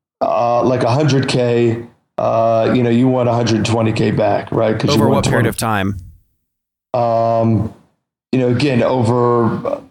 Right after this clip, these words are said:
Speaker 1: well, I mean, over how long it, it would take. I mean, generally in a private equity fund,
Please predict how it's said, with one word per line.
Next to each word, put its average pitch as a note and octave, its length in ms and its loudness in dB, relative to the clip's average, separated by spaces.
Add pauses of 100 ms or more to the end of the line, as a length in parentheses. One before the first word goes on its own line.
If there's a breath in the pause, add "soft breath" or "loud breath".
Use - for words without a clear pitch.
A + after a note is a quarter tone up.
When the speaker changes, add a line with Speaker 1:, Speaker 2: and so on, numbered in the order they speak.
Speaker 1:
well, A#2+ 360 -2
I A#2+ 40 -2
mean, A#2+ 160 2
over A#2+ 260 0
how B2+ 140 0
long B2 400 0
it, A2+ 240 -4
it - 120 0
would A2+ 180 0
take. A#2+ 260 -2
I A#2 40 0
mean, A2+ 140 0
generally C3 680 2
in B2 160 0
a A#2+ 80 0
private C#3 360 0
equity E3 640 2 (680)
fund, C#3+ 680 2